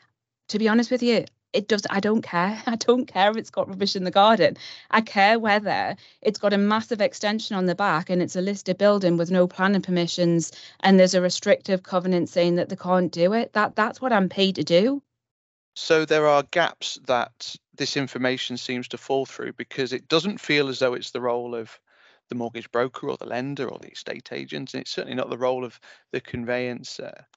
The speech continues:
Speaker 2: I don't seem to be able to have a conversation about technology at the moment without talking about A I, and I know that's a part of your product.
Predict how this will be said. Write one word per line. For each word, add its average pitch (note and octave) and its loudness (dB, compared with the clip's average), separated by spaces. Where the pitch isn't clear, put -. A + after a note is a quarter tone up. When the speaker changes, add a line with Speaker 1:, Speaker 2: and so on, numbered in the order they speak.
Speaker 2:
I D#3+ 2
don't G3 2
seem G#3 2
to - -2
be D#3 4
able C#3+ 2
to - -4
have D3 0
a C#3 -8
conversation C3+ -4
about B2 -2
technology C#3 -4
at - -8
the B2 -8
moment B2 -2
without B2+ -2
talking C3+ -6
about B2 0
A B2+ -2
I, A#2+ -6
and B2+ -2
I B2+ 0
know C#3 2
that's - 0
a D3 -12
part C#3+ -2
of C3 -16
your C#3 -6
product. - -8